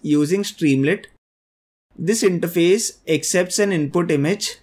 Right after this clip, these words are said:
The input image once received, the model then makes a prediction on it, and it gives out the exact locations of the table that is contained in the image,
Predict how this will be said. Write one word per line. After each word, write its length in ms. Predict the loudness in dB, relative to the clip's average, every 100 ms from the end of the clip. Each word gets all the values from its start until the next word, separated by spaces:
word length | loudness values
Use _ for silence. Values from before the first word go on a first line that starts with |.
| _ _ _ _ _ _ _ -4
The 180 | 2 2
input 320 | 2 2 2
image 340 | 2 2 0
once 300 | -2 -2 0
received, 600 | -2 -2 0 0 -2 -8 _ _ _ _ _ -6
the 160 | -2
model 440 | 0 0 2 2 0
then 180 | 0 0
makes 220 | 0 0
a 80 | -2
prediction 480 | 0 -2 -2 0
on 140 | 0 0
it, 260 | -2 -10 _ _ _ _
and 300 | -2 0 0
it 60 | 0
gives 280 | 0 2 2
out 340 | 4 2 2
the 160 | 0 0
exact 460 | 0 0 0 0
locations 720 | 0 0 2 2 2 -2 -2 -6 -2
of 220 | 0 2
the 100 | 0
table 520 | 0 0 2 0 -2 -6 -12
that 300 | -2 -2 0
is 180 | 0 0
contained 480 | -4 -2 0 0 0
in 100 | 0
the 140 | 0
image, 400 | 0 -2 -4